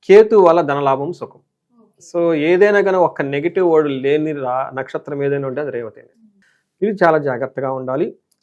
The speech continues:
Speaker 1: చక్కగా ప్లాన్ చేసుకోవాలి. ఎందుకంటే వీళ్ళకి ఏలినాటి శని ప్రభావం ఉండటంతో శనికి సంబంధించిన పరిహారాలు చేసుకుంటూ ఉంటే ఇవన్నీ చక్కగా ఉంటాయి. శనికి మేజర్ తైలాభిషేకం చేయాలి, తర్వాత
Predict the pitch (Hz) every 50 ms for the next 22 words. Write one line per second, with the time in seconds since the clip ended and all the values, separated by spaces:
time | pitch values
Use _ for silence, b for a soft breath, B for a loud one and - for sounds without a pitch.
0 | - 151 - 156 160 170 160 165 151 131 123 120 120 120 113 - _ _ 120 113
1 | 113 120 _ _ _ _ _ _ _ _ - 151 160 151 160 147 147 156 175 170
2 | 151 139 - 147 143 147 151 151 147 143 143 - 143 135 139 135 127 120 127 127
3 | 123 120 120 120 123 - 135 135 123 - 139 131 131 - 160 175 190 190 - -
4 | 147 151 165 160 156 - 156 143 143 143 139 139 127 131 135 123 - 120 117 123
5 | 113 123 131 131 127 127 - - 123 120 - _ 151 143 123 143 147 139 135 135
6 | 180 190 175 147 139 139 143 147 156 143 - 135 - - 147 139 135 131 131 139
7 | 170 190 202 b b b b b b _ - - 160 175 190 190 196 160 139 135
8 | 135 139 131 143 143 - - _ _ _ _ _ _ _ 139 135 139 135 131 127
9 | 131 131 - 127 135 135 127 117 135 127 120 117 117 117 120 - _ _ _ _
10 | _ _ _ _ _ _ - 135 135 135 131 135